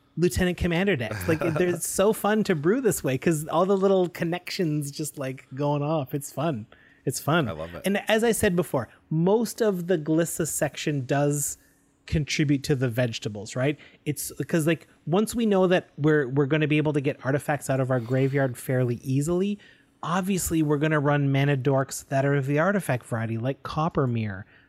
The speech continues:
Speaker 1: um, and the black version, the two mana mirror that taps for green or the one that taps for black. Um, we've got Moriok Replica. This is a three mana artifact creature warrior,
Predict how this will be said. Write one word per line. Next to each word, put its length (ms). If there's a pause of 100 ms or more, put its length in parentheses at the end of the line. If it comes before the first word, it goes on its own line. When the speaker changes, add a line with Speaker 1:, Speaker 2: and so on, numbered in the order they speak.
(140)
Speaker 1:
um, 400
and 160
the 60
black 340
version, 380
the 80
two 200
mana 280
mirror 340
that 240
taps 340
for 140
green 400 (100)
or 200
the 140
one 200
that 160
taps 380
for 160
black. 420 (380)
Um, 260
we've 160
got 240
Moriok 640
Replica. 580 (280)
This 100
is 80
a 60
three 300
mana 300
artifact 520
creature 320
warrior, 420